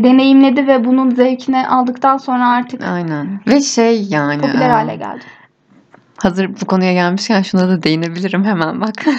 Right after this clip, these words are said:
Speaker 1: Evet.
Speaker 2: <laughs> Sanal sekste, e, hastalık bulaşma, virüsleri birbirine taşıma
Speaker 1: Hmm.
Speaker 2: olayı da çok azalmış bir duruma düşüyor yani.
Speaker 1: <laughs> Evet.
Speaker 2: Temassız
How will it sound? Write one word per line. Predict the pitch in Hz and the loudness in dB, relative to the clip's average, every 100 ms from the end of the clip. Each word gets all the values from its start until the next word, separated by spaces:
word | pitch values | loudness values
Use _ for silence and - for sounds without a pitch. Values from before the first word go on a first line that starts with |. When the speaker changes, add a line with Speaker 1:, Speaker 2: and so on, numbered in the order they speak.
| 220 | -2
Speaker 1:
Evet. | 240 247 339 | -4 -2 -2
Speaker 2:
<laughs> | 508 359 302 262 233 - | -2 -6 -12 -16 -16 -8
Sanal | - 202 226 | -2 0 0
sekste, | 269 262 214 - - 226 | -2 -4 -6 -8 -4 -4
e, | 247 - 170 | -2 -4 -4
hastalık | 170 185 202 - 202 208 202 - | -2 -4 -4 -2 -2 -2 -8 -4
bulaşma, | 170 160 - 180 170 165 | -2 -2 -2 -2 -2 -4
virüsleri | 170 170 - 170 170 - 175 | -6 -8 -6 -6 -4 -6 -4
birbirine | 160 170 170 | -2 -2 -2
taşıma | - 180 269 247 | -4 2 4 4
Speaker 1:
Hmm. | |
Speaker 2:
olayı | 240 240 185 | 0 -2 0
da | 240 247 | 0 0
çok | 269 269 | -6 -8
azalmış | 165 165 175 185 247 - | -10 -6 -6 -6 -10 -10
bir | 180 | -10
duruma | 165 170 190 | -6 -2 -2
düşüyor | 196 - 165 151 | -4 -6 -4 -2
yani. | 151 156 151 - | -2 -4 -6 -8
Speaker 1:
<laughs> | - 247 285 - | -10 -8 -10 -4
Evet. | 571 679 640 554 - | 0 2 0 -2 0
Speaker 2:
Temassız | 330 208 269 277 - 240 - _ | 2 2 0 -8 -10 -12 -12 _